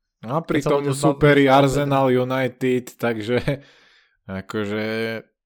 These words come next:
Speaker 1: kľudne.
Speaker 2: No preto ma tak nedesí ani tá Chelsea v ďalšom kole, akože
Speaker 1: No.
Speaker 2: pri ňom. Ako ne-, netvrdil by som hneď, že Nottingham porazí Chelsea, ale akože Avony by sa tam mohol predrať.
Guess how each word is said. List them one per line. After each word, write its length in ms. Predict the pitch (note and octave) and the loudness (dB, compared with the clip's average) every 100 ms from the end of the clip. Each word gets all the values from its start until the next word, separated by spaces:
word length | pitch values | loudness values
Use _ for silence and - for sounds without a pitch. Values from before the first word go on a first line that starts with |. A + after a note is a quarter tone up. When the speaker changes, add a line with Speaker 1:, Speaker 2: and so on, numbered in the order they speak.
| - - _ _ _ _ | -20 -20 _ _ _ _
Speaker 1:
kľudne. 420 | - E3 A3 A#2+ | -2 0 0 -2
Speaker 2:
No 100 | A#2 | 0
preto 220 | E3+ A3 A#3+ | 0 0 -2
ma 100 | A3+ | 0
tak 160 | G#3+ | -2
nedesí 400 | G#3+ A3+ A3+ A#3+ | -2 0 0 0
ani 180 | A3+ A3 | -6 -6
tá 120 | G#3+ | -6
Chelsea 340 | G3 A#3 C4+ G#3 | -2 0 0 -2
v 80 | |
ďalšom 300 | D3+ C#3+ C#3 | -2 -2 -4
kole, 320 | B2+ B2+ B2 A#2+ | -6 -8 -8 -10
akože 260 | - A#2+ | -10 -8
Speaker 1:
No. 80 | G2+ | -4
Speaker 2:
pri 160 | F#2+ A#2+ | -2 -2
ňom. 180 | A2 A2+ | -6 -12
Ako 140 | A2+ C#3 | -4 0
ne-, 240 | E3+ F#3 | 2 2
netvrdil 460 | F#3 F#3+ F#3+ F3+ E3+ | 0 -2 -2 -2 -2
by 100 | D#3+ | 0
som 140 | D#3 | 0
hneď, 160 | D#3 D#3 | 0 -2
že 160 | D3 C#3+ | 0 0
Nottingham 500 | C3+ C#3+ C#3 D3 C#3+ | 0 -2 -2 -2 -2
porazí 360 | C#3+ D3 C#3+ C#3 | 0 0 0 -2
Chelsea, 500 | D3+ C#3+ C#3 E3 F#3+ | -2 -2 -2 -4 -2
ale 540 | E3+ D#3 D3+ D3+ D3+ | -2 -2 -2 -2 -4
akože 240 | D3 C#3+ C#3+ | -6 -6 -2
Avony 400 | C#3+ D3 D3+ D3 | -2 -2 -4 -6
by 140 | C#3+ | -8
sa 120 | C3 D3+ | -8 -8
tam 200 | D3+ F3+ | -6 -4
mohol 400 | C3 A#2 B2 _ _ _ _ _ _ | -6 -6 -12 _ _ _ _ _ _
predrať. 640 | - B2+ A#2+ B2 A#2+ - | -8 -6 -4 -6 -8 -12